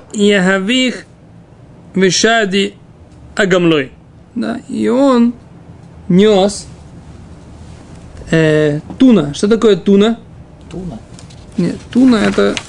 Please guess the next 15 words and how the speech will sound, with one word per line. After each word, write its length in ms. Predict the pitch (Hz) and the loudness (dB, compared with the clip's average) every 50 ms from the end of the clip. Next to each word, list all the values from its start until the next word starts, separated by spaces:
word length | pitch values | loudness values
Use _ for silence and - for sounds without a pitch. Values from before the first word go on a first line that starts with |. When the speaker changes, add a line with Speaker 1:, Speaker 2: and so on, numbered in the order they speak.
| - - - | -18 -8 -2
Speaker 1:
по-моему, 480 | 165 175 185 190 202 202 196 190 190 269 | 0 2 2 4 4 4 4 4 2 0
ноша. 500 | 214 180 180 196 196 170 - - - - - - - - - - - - - - - - - - - - - - - - - - - - | 2 4 4 4 4 2 0 -4 -10 -12 -14 -20 -20 -20 -20 -20 -20 -20 -20 -20 -20 -18 -18 -18 -16 -16 -18 -18 -18 -18 -16 -10 -4 -2
Да, 280 | 175 185 196 190 175 170 | -2 -2 -2 -2 0 0
я 220 | 170 170 185 208 | 2 2 2 4
нёс 280 | 214 220 247 247 233 220 | 2 2 2 2 2 2
ношу. 380 | 202 196 170 151 - - - - - - - - - - - - - - - - - - - - - - - - - - | 2 2 2 0 -2 -6 -12 -14 -16 -20 -20 -20 -20 -20 -20 -20 -20 -20 -20 -20 -20 -20 -20 -20 -20 -20 -20 -20 -12 -8
"Ваамар 540 | 170 147 165 160 160 165 175 214 269 285 269 | -2 0 0 0 2 0 0 0 2 2 2
ле 100 | 247 226 | 2 2
асухер", 480 | 202 185 - - 196 254 285 262 220 190 | 2 0 -2 -4 0 0 2 2 2 0
сказал 340 | - - 196 180 214 247 247 | 0 0 0 0 2 2 2
мне 160 | 233 226 220 | 2 2 2
этот 200 | 208 208 202 170 - - - - - - | 2 0 0 -2 -6 -18 -20 -18 -6 -2
арабский, 580 | 180 190 220 233 208 202 - - 208 196 190 - - | 0 2 2 0 -2 -4 -6 -4 -4 -4 -4 -6 -8
э, 340 | 190 180 180 180 180 175 170 | -8 -6 -4 -2 -2 -2 -2
торговец, 640 | - 196 208 233 240 285 277 254 220 220 - - | -2 0 0 2 2 2 2 4 2 0 -2 -6